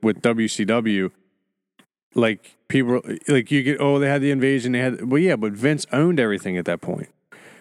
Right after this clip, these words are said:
Like, we're at the point right now, like, you know, the North has, have teased that they wanna have a match with the Revival.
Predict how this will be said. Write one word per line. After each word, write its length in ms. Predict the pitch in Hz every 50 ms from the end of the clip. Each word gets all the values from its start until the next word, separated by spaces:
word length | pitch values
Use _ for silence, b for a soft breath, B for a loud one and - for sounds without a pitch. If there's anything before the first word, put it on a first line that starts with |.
| B B -
Like, 160 | 131 123 107
we're 240 | 117 123 151 190 214
at 80 | 208
the 80 | 160 185
point 300 | 147 - 180 175 160 151
right 180 | 147 139 135 127
now, 280 | 131 135 151 156 151
like, 340 | 139 127 123 117 117 110 - - - -
you 100 | - 120 113
know, 200 | 117 113 113 107
the 120 | 110 113
North 600 | 120 123 143 165 175 165 147 147 - - - - _ _
has, 380 | - 113 123 123 120 107 - - _ - -
have 360 | 113 123 127 127 117 - - -
teased 500 | - - 175 170 165 143 120 107 104 104
that 120 | 110 104
they 140 | 101 113 113
wanna 200 | 113 113 113 104
have 200 | 107 107 107 98
a 60 | 101
match 340 | 98 92 87 85 87 - -
with 120 | - 92
the 100 | - 101
Revival. 720 | 95 95 98 95 - 156 175 165 123 92 - - - -